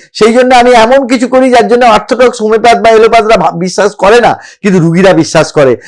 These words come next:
আর রুগীরা বিশ্বাস করে বলেই আমি আটত্রিশ বছর ধরে সেম প্রফেশনে আছি, এবং গাড়ি, বাড়ি, money, all are get from the pathy। অতএব আমি বলি যে আমি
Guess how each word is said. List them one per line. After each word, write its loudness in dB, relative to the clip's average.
আর 2
রুগীরা 2
বিশ্বাস 0
করে 2
বলেই 2
আমি 2
আটত্রিশ -2
বছর 0
ধরে 2
সেম 0
প্রফেশনে 0
আছি, -2
এবং 0
গাড়ি, 2
বাড়ি, 2
money, 2
all 4
are 0
get 2
from 0
the -2
pathy। -4
অতএব 2
আমি 0
বলি 0
যে 0
আমি 0